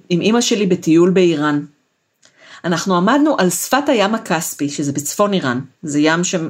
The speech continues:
אה, גובל באיראן, אזרבייג'אן, רוסיה ועוד כמה מדינות, אה, שם האזור.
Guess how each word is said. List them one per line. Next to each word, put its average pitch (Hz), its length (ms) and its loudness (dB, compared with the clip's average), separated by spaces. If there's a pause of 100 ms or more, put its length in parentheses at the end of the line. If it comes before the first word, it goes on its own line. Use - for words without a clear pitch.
(380)
אה, 143 380 0
גובל 156 340 0
באיראן, 147 580 0
אזרבייג'אן, 151 640 0
רוסיה 175 440 -2
ועוד 143 480 -6 (220)
כמה 151 200 -4
מדינות, 147 520 -6
אה, 143 360 -2 (920)
שם 143 200 -6
האזור. 196 420 0